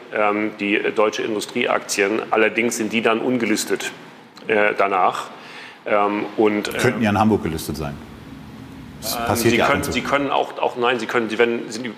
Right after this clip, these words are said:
Speaker 1: komplett ungelistet danach. Also dann, ich, ich, wir sind ja auch jenseits, ich weiß nicht, welche Farbe dieser Markt dann hat, wo die noch gehandelt werden könnten dann vielleicht, aber der, äh, auf jeden Fall sind sie nicht mehr börsennotiert. Ähm, und danach, ähm, auch das,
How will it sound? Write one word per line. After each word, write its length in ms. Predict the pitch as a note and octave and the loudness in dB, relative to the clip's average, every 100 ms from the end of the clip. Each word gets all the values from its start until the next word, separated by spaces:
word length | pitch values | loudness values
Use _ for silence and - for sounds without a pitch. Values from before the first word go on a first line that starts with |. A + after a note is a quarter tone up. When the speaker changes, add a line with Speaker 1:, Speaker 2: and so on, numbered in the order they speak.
| - | -4
Speaker 1:
komplett 380 | - G#2+ - - | -2 2 0 0
ungelistet 520 | A#2 G#2+ G2 - G2 | -2 -2 -2 -2 0
danach. 500 | F#2+ F#2 F#2 - - - - | 2 2 0 0 -8 -12 -6
Also 240 | G2 G2+ | 0 2
dann, 380 | G2+ G2+ G2+ G2+ - - - - | 4 2 -2 -4 -8 -14 -12 -8
ich, 260 | - - - - | -8 -10 -12 -12
ich, 100 | - | -6
wir 180 | G#2 F#2+ | -4 0
sind 100 | G#2+ | 2
ja 80 | G#2+ | 2
auch 100 | G2+ | 2
jenseits, 680 | A2 A2+ G#2+ G2+ - - - | 2 2 4 2 0 -6 -8
ich 60 | - | -6
weiß 100 | G2+ | -6
nicht, 140 | F#2+ | 0
welche 160 | G#2 G2+ | 0 2
Farbe 300 | A2 G#2+ G#2 | 2 2 0
dieser 180 | G#2 G#2 | -2 2
Markt 260 | G#2+ G#2 | 2 2
dann 140 | G2+ G2 | 0 0
hat, 220 | G#2+ - G2 | -2 -6 -6
wo 180 | G2+ G#2+ | 0 0
die 80 | G#2 | 2
noch 160 | G#2 F#2+ | 2 2
gehandelt 280 | G2+ A2+ | 2 2
werden 140 | G#2 G2+ | 2 2
könnten 240 | G#2+ - | 0 0
dann 120 | A2+ | -2
vielleicht, 360 | G#2+ A2 A2+ A2 | 2 2 2 2
aber 220 | G#2 G#2 - - - - - - | 4 2 0 -14 -16 -18 -14 0
der, 280 | G#2 G#2 - - - - | 4 4 0 -6 -16 -6
äh, 120 | A#2 | -4
auf 160 | - A2+ | -2 0
jeden 140 | A#2 | 2
Fall 120 | A2 | 2
sind 100 | G#2 | 0
sie 80 | G#2 | -2
nicht 120 | G#2+ | 0
mehr 120 | A2 F#2 | 0 2
börsennotiert. 720 | A2 A#2+ A2+ - A#2+ B2 - - - - - | 2 2 0 4 4 4 -2 -14 -20 -12 0
Ähm, 260 | G#2+ G#2 | 2 2
und 220 | - A2+ | 0 2
danach, 540 | G#2+ G2+ G2+ A#2 - - | 2 4 4 4 0 -6
ähm, 220 | G#2 G2+ - | -4 -4 -2
auch 140 | - | 0
das, 400 | G#2+ G#2 - | 0 0 -4